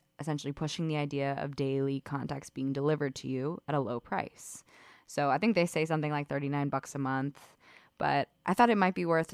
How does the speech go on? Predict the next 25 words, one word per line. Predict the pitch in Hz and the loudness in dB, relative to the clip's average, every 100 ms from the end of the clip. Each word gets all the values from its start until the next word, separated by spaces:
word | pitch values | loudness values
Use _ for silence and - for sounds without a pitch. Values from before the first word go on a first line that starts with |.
| - | -10
just | - 165 | -10 -8
kinda | - 160 | -4 -4
talking | 147 - 175 165 | -4 -4 -4 -2
a | 147 | -2
little | 147 156 | 0 2
bit | 160 160 | 4 2
about | 143 139 143 | 4 2 2
the | - | 2
actual | - 110 - 139 139 139 139 - - | 2 0 -2 -2 2 2 2 0 -2
lens | 143 135 | 0 0
itself. | 131 - 156 135 120 | -4 0 2 4 0
So | - 143 | -2 0
the | 147 | 2
lens | 160 269 349 | 6 4 4
is | 254 | 4
actually | 185 185 - 165 160 - - | 4 4 0 0 0 -4 -12
produced | - 180 170 175 | -2 0 0 0
by | 165 | 2
a | 160 143 | 2 2
company, | - 175 175 156 139 143 151 - - - _ - | -2 -6 -4 -2 -2 -2 -4 -10 -20 -20 _ 0
um, | 151 147 147 156 156 156 151 _ - _ - _ | 4 4 2 -4 -8 -10 -14 _ -20 _ -20 _
it's | - | -8
called | - 175 170 | 0 0 0
Saint | - 180 185 | 0 0 -2
Shine | - - 156 156 143 151 156 165 | -6 -2 0 0 0 -2 -6 -8